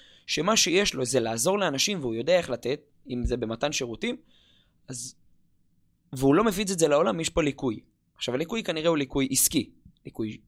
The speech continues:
שיווקי, ליקוי תהליך מחירה, ליקוי... יש המון ליקויים. אז הוא צריך להבין איפה נופלים הדברים. איך הוא יודע אם נופלים דברים? אם הוא מקבל המון פניות, אבל הוא לא מצליח לסגור, אז כנראה הליקוי הוא מכירתי. אם,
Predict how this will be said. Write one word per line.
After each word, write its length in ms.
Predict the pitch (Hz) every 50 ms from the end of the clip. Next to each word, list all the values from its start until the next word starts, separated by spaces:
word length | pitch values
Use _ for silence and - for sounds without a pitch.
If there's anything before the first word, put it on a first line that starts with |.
| _ _ _
שיווקי, 720 | - - - 110 117 120 - - - 202 208 185 147 117
ליקוי 400 | 107 107 101 - - 120 113 113
תהליך 420 | 110 - 110 104 101 110 110 -
מחירה, 500 | - 107 - - 127 135 156 196 185 139
ליקוי... 280 | 127 - - - - - - 170 - - -
יש 120 | - - 156
המון 180 | 160 185 202
ליקויים. 340 | 196 175 - - 139 120 101 - - - - - - - - - - -
אז 60 | -
הוא 60 | 131 135
צריך 180 | - 180 -
להבין 240 | 190 190 190 226 208
איפה 240 | 185 - - 180 185
נופלים 360 | 175 156 - - 170 175 170
הדברים. 480 | 160 139 131 135 143 143 131 107 101 104 - - - - - - _ _ _ -
איך 80 | 139
הוא 100 | 151 165
יודע 180 | 147 139 143 139
אם 60 | 135
נופלים 320 | 131 131 127 135 123 120
דברים? 320 | 117 127 110 104 101 101 110
אם 100 | 131 147
הוא 80 | 147
מקבל 280 | 143 143 - 135 143 147
המון 200 | 139 143 143 139 131
פניות, 380 | - 139 139 131 131 127 123
אבל 140 | 127 113 120
הוא 80 | 123 131
לא 80 | 143
מצליח 260 | 139 139 131 - 127 135
לסגור, 260 | 113 110 - 110 107
אז 100 | 107 -
כנראה 240 | - 127 143 160 170
הליקוי 300 | 139 131 - - 127 131
הוא 60 | 131
מכירתי. 460 | 131 - 151 156 170 165 160 120 - _ _ _ _ _ _ _ - _ _ _ _
אם, 240 | 156 165 165 160 160